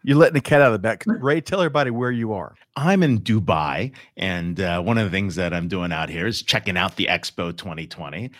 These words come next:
Speaker 2: Lots of conversations about sustainability, lots of conversations about, um, what's happening next, and, uh, you know, a lot of insight,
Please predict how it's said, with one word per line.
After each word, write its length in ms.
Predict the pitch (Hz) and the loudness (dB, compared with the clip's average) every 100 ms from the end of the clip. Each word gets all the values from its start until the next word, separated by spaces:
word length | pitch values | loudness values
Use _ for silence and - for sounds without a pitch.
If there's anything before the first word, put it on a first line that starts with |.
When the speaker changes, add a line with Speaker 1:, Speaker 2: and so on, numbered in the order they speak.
| - | -18
Speaker 2:
Lots 360 | 76 87 87 - | -6 0 0 0
of 60 | 98 | -4
conversations 800 | 101 92 90 92 82 - 98 110 | -4 -4 -6 -10 -10 -10 -8 -6
about 280 | 85 - | -6 -8
sustainability, 880 | - 110 - 90 90 85 85 87 120 | -8 -8 -4 -4 -4 -6 -8 -4 -2
lots 220 | 90 92 | -2 -4
of 60 | - | -6
conversations 680 | 87 73 - 90 82 95 87 | -10 -10 -10 -10 -10 -10 -10
about, 420 | 82 76 73 - - - _ | -10 -10 -8 -10 -14 -20 _
um, 320 | - 76 82 | -8 -6 -6
what's 200 | 85 95 | -6 -6
happening 540 | - 101 98 78 76 73 | -2 -2 -2 -6 -8 -6
next, 460 | 78 90 - - - - - | -6 -4 -8 -12 -16 -18 -8
and, 340 | 98 90 87 | -6 -4 -4
uh, 320 | 92 92 92 95 | -4 -2 -4 -4
you 80 | |
know, 100 | 110 | -6
a 20 | 90 | -2
lot 200 | 135 123 | 0 2
of 80 | |
insight, 320 | 110 110 62 | 2 0 -6